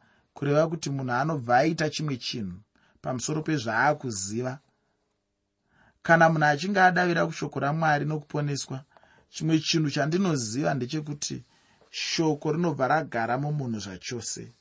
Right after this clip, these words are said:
Shoko raMwari rinofanira kupinda nokugara mumunhu. Shoko raMwari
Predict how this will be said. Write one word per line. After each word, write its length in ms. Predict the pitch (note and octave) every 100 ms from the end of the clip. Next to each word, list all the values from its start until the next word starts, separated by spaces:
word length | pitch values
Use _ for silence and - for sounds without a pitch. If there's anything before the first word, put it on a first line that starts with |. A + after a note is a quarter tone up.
| _ _ _ _
Shoko 420 | - D#3 D3 -
raMwari 600 | D3+ E3+ F3+ E3 D3+ D#3 - _ _ -
rinofanira 640 | - D3+ D#3+ D#3 D#3 D#3
kupinda 540 | D#3 D#3 - D#3+ C#3+ C3+
nokugara 760 | B2+ - - A#2 A2+ G#2 F#2 _ _ _
mumunhu. 600 | A#2 A#2+ A#2 A#2 G#2 F2+ - _ _
Shoko 300 | - C#3+ D#3
raMwari 560 | D#3+ F#3 F#3 E3+ E3+